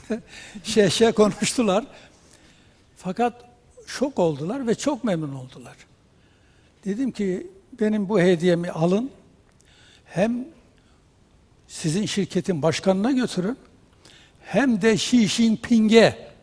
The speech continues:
götürün." Bunlar gittikten sonra bir yazı yazmışlar bana gerçekten.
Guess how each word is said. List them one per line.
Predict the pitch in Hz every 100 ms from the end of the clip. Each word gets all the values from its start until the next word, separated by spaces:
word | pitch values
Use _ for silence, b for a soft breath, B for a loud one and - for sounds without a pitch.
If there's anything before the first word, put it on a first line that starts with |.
| _
götürün." | 233 165 - 123 135 - _ _ _ b b b b b b b b b _ _ _ _ _ _ _ -
Bunlar | 208 220 220
gittikten | 190 208 226 - 262
sonra | - 214 202
bir | 214
yazı | 208 196 247
yazmışlar | 190 139 131 - 143
bana | 151 160 -
gerçekten. | 160 160 - 151 196 226